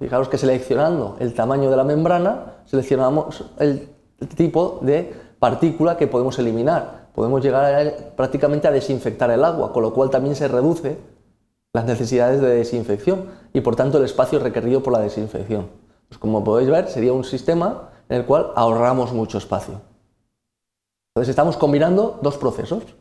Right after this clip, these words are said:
esa degradación y esa separación por, por membranas sin decantador secundario. Entonces eso es un reactor biológico de membranas. Y las membranas las podemos colocar, como veis aquí, dentro del propio reactor.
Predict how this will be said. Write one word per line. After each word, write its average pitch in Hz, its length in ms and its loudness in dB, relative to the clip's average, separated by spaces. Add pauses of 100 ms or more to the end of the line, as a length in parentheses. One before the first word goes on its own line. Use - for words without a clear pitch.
(300)
esa 139 200 2
degradación 156 480 4
y 170 40 0
esa 151 100 0
separación 160 420 0
por, 165 160 -8
por 165 180 0
membranas 190 640 0 (320)
sin 220 420 0
decantador 131 460 2
secundario. 104 560 -4 (160)
Entonces 123 240 -2
eso 135 120 -2
es 156 160 -4
un 151 160 0
reactor 147 360 2
biológico 135 460 2
de 117 80 -2
membranas. 101 500 -6 (340)
Y 147 60 2
las 160 120 4
membranas 165 340 4
las 170 100 0
podemos 135 320 -2
colocar, 151 360 2
como 113 200 -2
veis 117 120 -2
aquí, 147 220 0
dentro 139 480 0
del 107 160 0
propio 98 300 -4
reactor. 113 380 -6